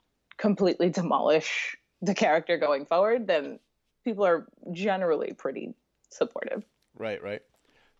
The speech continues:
Speaker 2: Was there anything about just the idea of working in a group collaborative effort personally that you had to, any obstacles that you had to get through to, you know, be,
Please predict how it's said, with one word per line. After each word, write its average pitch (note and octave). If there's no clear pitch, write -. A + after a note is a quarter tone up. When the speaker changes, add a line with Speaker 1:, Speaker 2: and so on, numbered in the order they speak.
Speaker 2:
Was F#3
there D4
anything F#3
about B2+
just C3
the A#2
idea A#2
of F#2+
working A2
in G#2+
a F#2+
group G#2
collaborative G2
effort G2
personally B2
that F#2+
you A#2+
had A2
to, A2
any A#2
obstacles G#2+
that A2
you A#2
had G2+
to F#2+
get A#2
through A#2
to, G#2
you G#2
know, G2
be, G#2+